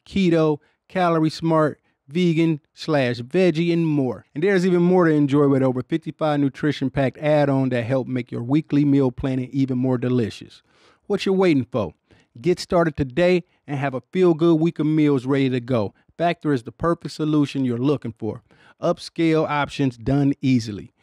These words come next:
You just have to pop their restaurant quality meals in the microwave for two minutes and they're ready to enjoy.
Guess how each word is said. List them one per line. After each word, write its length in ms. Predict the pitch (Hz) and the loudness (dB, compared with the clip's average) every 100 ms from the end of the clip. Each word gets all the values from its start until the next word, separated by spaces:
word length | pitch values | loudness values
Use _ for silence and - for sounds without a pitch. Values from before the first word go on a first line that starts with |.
| _ _ | _ _
You 120 | - 147 | -8 -6
just 140 | 147 | -2
have 180 | 151 - | -4 -4
to 60 | |
pop 320 | 123 160 160 - | -4 0 0 0
their 120 | 151 | 0
restaurant 560 | 139 160 - 147 151 | 2 0 0 -2 -2
quality 380 | 143 156 151 151 | 0 0 0 0
meals 340 | 151 151 151 139 | 2 2 2 0
in 80 | |
the 60 | 139 | 0
microwave 640 | 147 151 147 139 147 147 | 0 0 0 0 2 2
for 80 | 127 | -2
two 260 | - 165 151 | -2 0 2
minutes 360 | 156 156 143 | 2 0 -2
and 200 | - 131 | -4 -4
they're 80 | 135 | -4
ready 340 | 123 165 156 147 | -2 0 0 0
to 220 | 143 131 | 0 2
enjoy. 460 | 123 131 123 110 | 2 0 0 -4